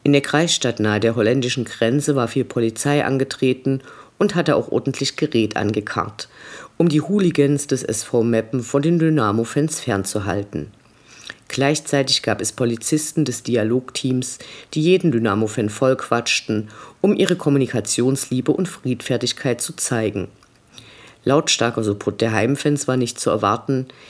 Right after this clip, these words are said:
weil die Meppener Ultras nach Stadionverboten und Regressforderungen ihres Vereins an ihre Fans und den sportlich nicht zufriedenstellenden Leistungen einen organisierten Support verweigerten.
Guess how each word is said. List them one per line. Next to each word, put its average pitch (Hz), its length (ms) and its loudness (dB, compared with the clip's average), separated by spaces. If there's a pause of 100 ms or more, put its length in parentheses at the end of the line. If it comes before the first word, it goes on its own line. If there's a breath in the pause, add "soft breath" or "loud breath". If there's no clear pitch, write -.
(200 loud breath)
weil 170 120 4
die 185 120 2
Meppener 151 480 2
Ultras 131 580 0
nach 120 140 0
Stadionverboten 131 1120 0
und - 180 -4
Regressforderungen 120 1080 -2
ihres 107 300 -4
Vereins 110 560 -2
an 117 160 -2
ihre 107 200 -2
Fans 107 520 -4 (460 loud breath)
und 170 120 2
den 170 120 6
sportlich 160 500 -4
nicht - 220 -4
zufriedenstellenden 123 960 -2
Leistungen 123 720 0
einen 175 240 2
organisierten 113 720 0
Support 104 400 -4
verweigerten. 87 800 -4